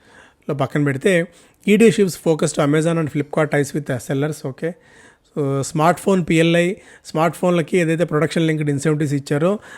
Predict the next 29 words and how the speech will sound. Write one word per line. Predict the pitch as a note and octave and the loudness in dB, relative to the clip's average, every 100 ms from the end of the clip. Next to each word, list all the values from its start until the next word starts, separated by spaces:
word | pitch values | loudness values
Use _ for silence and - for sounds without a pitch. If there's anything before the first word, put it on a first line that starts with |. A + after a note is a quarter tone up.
| - D#3 | -6 0
దానివల్ల | D3 D3+ E3+ | 2 2 0
మనకి | D#3 C#3 | 0 -2
మేజర్, | C3+ C3+ D#3+ G#3+ G3+ | -4 -4 0 2 2
మేజర్, | E3+ E3 E3 D#3+ | 2 0 0 0
మేజర్ | D3+ D#3+ E3 | 0 0 0
బెనిఫిట్ | D3 C#3+ D3 C#3+ | 0 0 -2 -2
అయితే | C3 | -2
వచ్చింది. | C#3+ C#3 D3 C#3+ F3 F#3 - - - | -4 -4 -4 -4 -4 -6 -14 -14 -2
దాదాపు | D3 D#3 D#3 | 0 2 2
ఇండస్ట్రీకి | D3+ C#3+ D3 E3 D3+ | 0 0 -2 -2 0
లక్ష | C#3 - | -2 -2
కోట్ల | D3+ D#3+ D#3 | -2 0 0
రూపాయల | D3 C#3+ C#3+ | 0 2 0
మేర | C3+ D3+ E3+ D3 - - - _ | 0 0 0 0 -4 -14 -20 _
ఎక్స్‌చెక్కర్‌కి | D3 - E3 E3 D#3 | -6 -4 -2 0 0
మనం | D3+ C#3+ C#3 - | 0 -2 -4 -6
సేవ్ | - D3 C#3 | 0 2 2
చేసినట్టు | D3 D3 C#3+ C#3 | 0 0 -2 -2
అయింది. | C3+ D3+ F#3+ - - _ | -2 0 -2 -4 -18 _
దాదాపు | D#3 D#3 D3+ D#3 | 0 0 0 -4
పన్నెండు, | - D3 D#3 D#3 D#3 E3 - D3+ | -2 0 0 0 -2 -4 -6 -2
పన్నెండున్నర | D3 D#3 D#3+ D3+ C#3+ | 0 0 0 0 0
లక్షల | C#3+ - F#3 | -2 0 -2
కోట్ల | F3 D#3+ D3 | 0 0 0
రూపాయల | D3+ D3 C#3+ C3+ | -2 0 -2 -2
మేర | C#3 D#3+ | 0 -2
గత | C#3+ C#3 D3 | -2 -4 -2
నాలుగు | C#3 C#3 | -2 -2
సంవత్సరాల | C#3 C#3 C3+ C3+ C#3+ C#3 C3+ | -2 -2 -2 -2 -2 0 -2